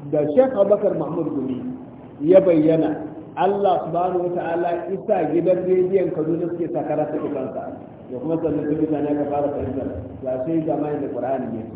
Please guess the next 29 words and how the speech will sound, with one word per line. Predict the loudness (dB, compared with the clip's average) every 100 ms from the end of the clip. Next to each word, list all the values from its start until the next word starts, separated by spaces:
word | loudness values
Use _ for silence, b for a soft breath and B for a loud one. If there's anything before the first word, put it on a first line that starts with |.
| -14 -14 -12 -10
ashe | -2 0
ga | 2
yadda | 2 0 -2
tafsiri | -2 -2 0 -2
ne, | -6 -8 -10
ashe | -2 0
ga | 2
yadda | 2 0
bayanan | 0 -2 -2 -6
suke. | -10 -12 -14 -16 -18 -18 -14
To | -10 -6
kuma | -4 -2 -2
sai | 2 2 0
jikoki | 0 0 0 -2 -2 0
ƴaƴansa | 0 0 -2 -4 -4 -6 -8 -10 -14 -16 -14 0
ko | 2 2
almajiransa | 0 0 0 -2 0 0 2 0 -4 -8 -14 -16 -18 -8 -4
da |
ƴaƴansa, | 0 2 2 0 -2 -4 -4
ba | -4
na | -2 -2
nufin | 0 0
wanda | 0 2
ya |
haifa | 2 2
a | -2 -4
cikinsa | -8 -8 -10
ba, | -12 -12 -14 -16 -18 -16 -2
waɗanda | 0 2 0 0 0